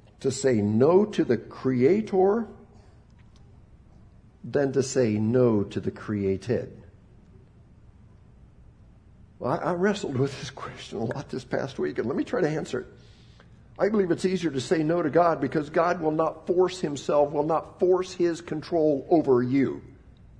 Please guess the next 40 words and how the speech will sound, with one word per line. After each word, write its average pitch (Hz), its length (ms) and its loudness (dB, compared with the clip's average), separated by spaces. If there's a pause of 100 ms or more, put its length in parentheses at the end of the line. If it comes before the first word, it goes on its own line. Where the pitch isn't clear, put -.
(1700)
If 147 100 0
God 226 260 6
wanted 226 240 4
to 202 40 0
control 254 480 4
you 214 120 2
with 180 260 6
force, 233 360 4 (220)
he 262 100 6
would 233 140 8
have 180 80 10
created 240 500 4
you 254 120 -2
like 214 180 6
a 180 60 4
robot 170 640 8
or 180 180 6
a 143 80 2
puppet - 460 4
where 202 180 6
he 202 140 6
could 208 240 2
push 311 300 0
a 240 40 6
button 208 500 2 (100)
and 180 140 4
you 202 120 4
would 185 260 8
do 214 200 4
exactly 156 500 2
that. - 460 -2 (1500)
God 185 240 4
doesn't 208 240 0
want 170 140 -6
to - 60 -16
control 160 640 -2
you 117 200 2
in 110 120 2
that 120 180 -2
sense. - 420 -8